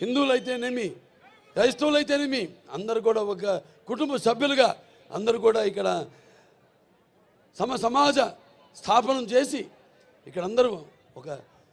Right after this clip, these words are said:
మంచి, చల్లటి, చక్కటి, ప్రశాంతమైన వాతావరణంలో మనంతా ఉంటున్నాం. అది మన హిందూపురం యొక్క గొప్పతనం. ఇక సినిమాల జోలికి వస్తే,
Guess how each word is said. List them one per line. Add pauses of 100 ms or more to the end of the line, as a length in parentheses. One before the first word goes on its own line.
(220)
మంచి, (300)
చల్లటి, (160)
చక్కటి, (500)
ప్రశాంతమైన (100)
వాతావరణంలో
మనంతా
ఉంటున్నాం. (1000)
అది (280)
మన
హిందూపురం
యొక్క (100)
గొప్పతనం. (4000)
ఇక (1200)
సినిమాల
జోలికి
వస్తే,